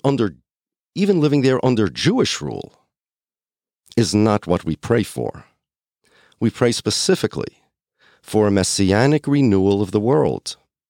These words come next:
where the lion will lay down with the lamb and all the messianic prophecies will be fulfilled, where the glory of God will be seen to all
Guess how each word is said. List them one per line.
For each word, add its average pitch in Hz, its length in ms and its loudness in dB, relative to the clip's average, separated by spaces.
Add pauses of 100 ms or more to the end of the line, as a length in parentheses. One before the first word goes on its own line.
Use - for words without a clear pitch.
(160)
where 78 380 -2
the 78 120 0
lion 80 480 2
will 80 100 0
lay 76 140 0
down 82 280 0
with 85 120 -4
the 90 100 0
lamb 76 340 0
and 78 120 0
all 95 140 2
the 104 80 0
messianic 101 540 0
prophecies 78 720 -4
will 71 120 -4
be 76 120 -4
fulfilled, 107 600 -2
where 82 220 -4 (320)
the 101 80 -2
glory 113 460 2
of - 220 -4
God 101 460 0
will 78 180 -4
be 78 240 -4 (760)
seen 139 500 0
to - 140 -6
all 101 500 2